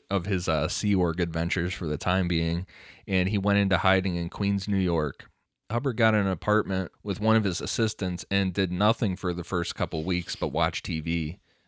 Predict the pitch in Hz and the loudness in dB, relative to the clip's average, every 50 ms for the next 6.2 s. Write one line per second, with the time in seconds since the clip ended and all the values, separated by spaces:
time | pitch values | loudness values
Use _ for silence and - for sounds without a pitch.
0 | _ _ - 85 92 85 90 85 - - 92 87 - - 87 87 87 82 - - | _ _ -4 -2 -2 0 -2 -2 0 0 0 0 2 2 2 2 2 0 -2 -2
1 | - 95 82 80 - 85 90 95 92 87 80 76 87 98 87 82 85 80 - - | 0 0 0 0 0 0 0 0 0 0 -2 -2 -2 -4 -4 -2 -4 -4 -2 0
2 | 85 90 104 107 101 90 80 87 87 98 98 - 85 101 107 104 104 107 113 127 | 2 2 4 2 2 0 -2 -4 -6 -4 -4 -2 0 0 0 0 2 2 2 4
3 | 139 147 143 120 - 113 107 110 110 107 104 - - - - 101 101 104 107 101 | 2 2 0 0 0 0 2 2 2 2 0 0 -2 -4 -4 -2 0 0 0 -2
4 | 123 117 107 104 101 104 107 104 98 - - 85 98 92 - 104 101 98 101 104 | -4 -2 0 0 0 2 0 -2 -2 -4 -4 -4 -4 -2 0 -2 0 2 0 0
5 | - - 123 120 - - 151 107 85 82 80 90 95 - - 92 - - 90 87 | 2 2 0 0 2 2 0 2 0 0 0 0 0 0 -2 -4 -2 0 0 2
6 | 85 82 80 | 2 0 -2